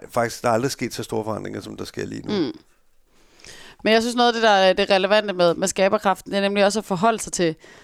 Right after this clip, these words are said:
Speaker 2: til sig selv og verden omkring en, og have lyst til at præge den. Altså have lyst til at leve, leve livet, ikke? Frem for bare at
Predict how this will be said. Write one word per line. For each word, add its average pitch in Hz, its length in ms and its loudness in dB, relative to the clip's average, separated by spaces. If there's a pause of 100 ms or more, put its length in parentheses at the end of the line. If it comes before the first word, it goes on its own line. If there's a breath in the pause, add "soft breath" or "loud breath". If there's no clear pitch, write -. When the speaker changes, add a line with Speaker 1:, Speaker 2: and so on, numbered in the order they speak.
(120 loud breath)
Speaker 2:
til 208 140 0
sig 196 100 2
selv 240 260 2
og 160 80 2
verden 196 220 2
omkring - 400 -2 (100)
en, 185 220 0
og 180 120 2
have 185 120 2
lyst 202 180 0
til - 80 4
at 185 80 0
præge 269 280 0
den. - 220 -12 (300)
Altså 196 140 0
have 190 100 2
lyst 226 140 -2
til - 60 0
at 214 60 2
leve, 247 500 2
leve 254 260 2
livet, 196 340 0
ikke? 247 120 -2
Frem 202 200 0
for 196 100 2
bare 180 480 2
at 156 60 -6